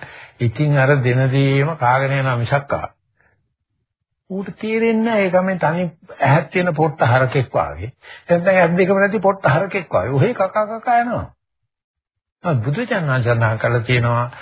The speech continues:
උඹට මේ ජීවිතේදීම එක්කෝ රහත් වෙන්න ඕන, එහෙම නැත්නම් අනාගාමී වෙන්න ඕන නම්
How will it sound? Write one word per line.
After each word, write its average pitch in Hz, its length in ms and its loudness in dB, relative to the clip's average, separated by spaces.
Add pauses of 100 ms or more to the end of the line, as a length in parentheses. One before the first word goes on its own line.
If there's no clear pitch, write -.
(180)
උඹට 156 420 0
මේ 160 240 2
ජීවිතේදීම 131 920 -2 (1700)
එක්කෝ 175 600 2
රහත් 127 400 2
වෙන්න 131 220 2
ඕන, 127 180 2
එහෙම 123 140 0
නැත්නම් 120 400 -2 (360)
අනාගාමී 123 640 2
වෙන්න 117 260 0
ඕන 147 220 4
නම් 98 240 -6